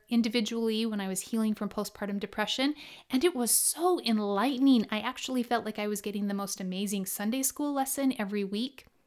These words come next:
And I thought, "Why don't we all do this?" And then I brought my husband along and we did some marriage counseling, and other times we've done marriage counseling together, and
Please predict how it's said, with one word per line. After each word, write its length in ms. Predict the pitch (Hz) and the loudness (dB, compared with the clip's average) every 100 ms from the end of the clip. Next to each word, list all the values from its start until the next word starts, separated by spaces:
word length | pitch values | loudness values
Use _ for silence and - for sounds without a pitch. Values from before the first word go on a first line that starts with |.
| _ _ - | _ _ -4
And 160 | 214 | -2
I 100 | 202 | -2
thought, 340 | - 202 196 196 | -2 -4 -2 -4
"Why 200 | 202 349 | -4 -4
don't 300 | 508 403 254 | -4 -4 -6
we 300 | 294 359 - - - | 0 0 0 -12 -4
all 280 | 202 240 330 | 2 4 4
do 260 | 226 208 | 2 0
this?" 520 | 180 180 - - - - _ _ _ _ - - - - | 0 -2 2 2 2 0 _ _ _ _ -20 -20 -14 -4
And 240 | 214 202 | 0 0
then 200 | 202 196 | 0 0
I 60 | 190 | 0
brought 140 | 196 | -2
my 120 | 208 | -2
husband 360 | 190 254 247 269 | -2 -2 2 4
along 400 | 262 247 247 240 | 4 4 2 2
and 80 | 196 | 0
we 120 | 185 | -2
did 180 | 185 - | -6 -6
some 140 | 202 | -4
marriage 320 | 202 240 233 | -2 -2 -2
counseling, 500 | - 226 220 240 226 | 0 0 0 0 2
and 140 | 202 180 | 0 0
other 180 | 214 247 | -2 -2
times 380 | - 247 233 | 0 0 2
we've 200 | 233 226 | 0 -4
done 220 | - 226 220 | 0 2 2
marriage 300 | 220 220 - | 2 -2 -4
counseling 400 | 226 - 226 214 | -4 -2 -2 -4
together, 480 | 202 208 202 202 - - | -4 -4 -2 -2 -4 -6
and 260 | 214 208 | -4 -4